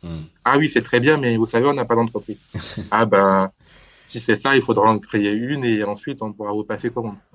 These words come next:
Speaker 2: Et donc, en mai deux mille quinze, on va immatriculer l'entreprise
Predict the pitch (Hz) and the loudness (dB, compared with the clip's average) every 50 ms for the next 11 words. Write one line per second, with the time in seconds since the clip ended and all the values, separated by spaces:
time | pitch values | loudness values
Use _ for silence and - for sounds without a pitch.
0 | - - 95 87 87 87 - _ _ - 101 101 101 98 107 117 120 117 117 110 | -20 -16 -14 -12 -12 -12 -14 _ _ -2 0 0 2 2 4 4 4 6 4 4
1 | 110 104 101 104 123 131 147 143 - - _ _ _ _ _ _ _ _ _ _ | 4 2 0 0 0 0 0 -2 -4 -12 _ _ _ _ _ _ _ _ _ _
2 | _ _ - 98 98 95 95 95 95 92 92 92 92 92 92 90 90 90 95 104 | _ _ 0 0 2 2 2 0 0 -2 -2 -4 -4 -6 -8 -10 -8 -4 0 0
3 | 101 107 107 107 110 110 104 101 98 95 95 - - - _ - 107 107 101 101 | 2 4 4 2 2 0 0 0 -2 -2 -2 -4 -8 -10 _ -2 0 0 0 -2
4 | 98 - 98 98 - 117 123 127 - - | -2 -4 -8 -6 -2 -2 -2 -2 -4 -8